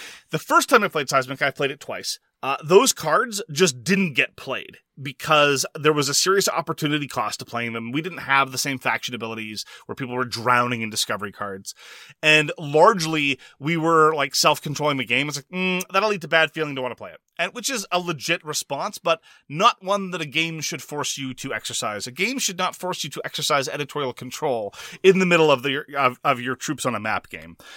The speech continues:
And so I really hope that over the course of development, and sure enough, I'm gonna be very specific if asked which cards I think need to go away and stay away. I understand why they're there. There's a possible design remit, but they lead to bad feeling,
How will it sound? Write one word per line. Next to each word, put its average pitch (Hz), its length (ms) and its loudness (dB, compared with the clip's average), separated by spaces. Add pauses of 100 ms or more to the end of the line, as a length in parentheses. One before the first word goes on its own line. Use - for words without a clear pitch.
(280)
And 156 300 2
so 160 380 2
I 165 100 6
really 170 340 2
hope 208 360 4 (120)
that 147 220 2
over 147 160 -2
the 135 80 -6
course 156 220 -2
of 131 100 -6
development, 127 440 2
and 123 260 -4 (460)
sure 147 260 -2
enough, 185 300 6
I'm 127 140 -6
gonna 151 160 -2
be 139 120 -4
very 151 220 0
specific - 520 0
if 147 80 -8
asked 170 340 4
which 139 220 -6
cards 175 240 6
I 139 80 4
think 151 200 -6
need 139 180 -10
to 135 120 -10
go 131 300 0
away 175 380 4
and 139 120 -4
stay 233 380 2
away. 92 400 -4 (380)
I 220 100 2
understand 262 480 2
why 262 120 8
they're 262 120 2
there. 233 380 6
There's 226 180 -2
a 220 60 -6
possible 214 500 2
design 202 300 0
remit, 190 300 -2
but 175 120 -6
they 175 120 0
lead 175 240 -4
to 190 80 -2
bad 147 280 2
feeling, - 380 -10